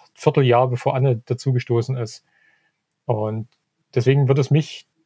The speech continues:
total interessieren, wie Anne das wahrgenommen hat. Du bist quasi unser, unser Versuchskaninchen ja gewesen, was das Thema Mentorship angeht.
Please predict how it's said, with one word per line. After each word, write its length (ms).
total 280
interessieren, 360
wie 80
Anne 140
das 160
wahrgenommen 420
hat. 120
Du 40
bist 280
quasi 320
unser, 520
unser 160
Versuchskaninchen 840
ja 80
gewesen, 460
was 140
das 120
Thema 220
Mentorship 420
angeht. 380